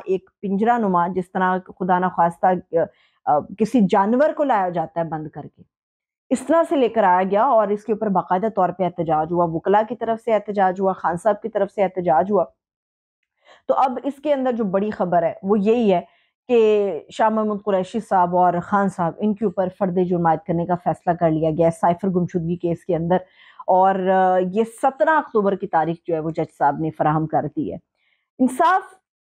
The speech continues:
होना चाहिए, लाजमी तौर पे होना चाहिए, मगर इंसाफ होता हुआ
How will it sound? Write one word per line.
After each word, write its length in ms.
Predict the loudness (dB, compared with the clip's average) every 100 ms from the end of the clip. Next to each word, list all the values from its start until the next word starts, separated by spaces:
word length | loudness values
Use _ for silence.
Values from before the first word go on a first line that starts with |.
| _ _ _ -4
होना 220 | -2 -2
चाहिए, 400 | -2 -2 -4 0
लाजमी 340 | 0 2 0 0
तौर 180 | -2
पे 140 | -2 -8
होना 200 | -6 -8
चाहिए, 300 | -12 -16 -16 _ -2
मगर 400 | 2 2 2 -2 -8
इंसाफ 520 | -6 0 0 0 -6
होता 240 | -2 0
हुआ 360 | 2 2 0